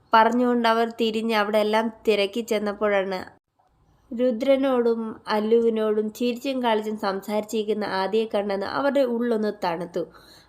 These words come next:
അവരുടെ ഭാവം മനസ്സിലാക്കിയതുപോലെ രുദ്രൻ അവർക്കടുത്തേക്ക് വന്ന്, "എന്തെങ്കിലും പ്രശ്നമുണ്ടോ ചേട്ടാ?"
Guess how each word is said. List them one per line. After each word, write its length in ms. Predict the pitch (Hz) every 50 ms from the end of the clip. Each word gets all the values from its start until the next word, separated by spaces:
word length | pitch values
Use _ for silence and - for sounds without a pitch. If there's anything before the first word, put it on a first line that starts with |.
| - -
അവരുടെ 340 | 175 175 190 185 214 220 214 220
ഭാവം 420 | 220 202 180 185 202 226 247 254 247
മനസ്സിലാക്കിയതുപോലെ 1300 | 247 240 233 233 240 233 226 214 214 208 - 226 220 208 214 214 - 214 208 202 202 202 196 202 208 - - - - -
രുദ്രൻ 420 | 214 208 196 190 214 202 208 226
അവർക്കടുത്തേക്ക് 760 | - 220 214 226 233 220 - - 202 196 190 - 202 196 202
വന്ന്, 160 | 196 185 185 185 - - - - - _ _ _ - -
"എന്തെങ്കിലും 520 | 202 196 202 220 233 233 247 262 262 247
പ്രശ്നമുണ്ടോ 720 | - 226 220 - - - 233 233 233 220 208 196 190 185
ചേട്ടാ?" 520 | 185 185 - 196 185 180 180 180 180 185